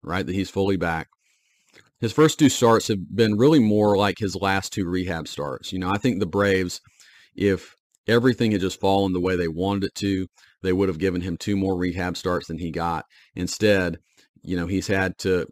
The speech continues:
go two starts against the Phillies and their tough lineup, and things have not gone well for him. He has flashed some good things,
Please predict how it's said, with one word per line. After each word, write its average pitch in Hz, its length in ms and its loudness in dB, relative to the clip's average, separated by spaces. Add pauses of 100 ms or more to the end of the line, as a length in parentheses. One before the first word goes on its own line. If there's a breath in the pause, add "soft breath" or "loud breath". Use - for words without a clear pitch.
go 95 180 2
two 104 260 -4
starts 95 400 -2
against 85 360 -6
the 92 80 -4
Phillies 95 440 -2
and 82 140 -4
their 90 120 -2
tough 92 240 -6
lineup, 95 380 -4 (440 soft breath)
and 87 160 -6
things 104 220 -2
have 95 100 -2
not 92 240 -2
gone 90 300 -4
well 92 260 0
for 90 200 -2
him. 62 280 -12
He 92 140 -6
has 101 380 -4 (340 soft breath)
flashed 104 680 0
some 117 200 -2
good 117 220 2
things, 123 440 -2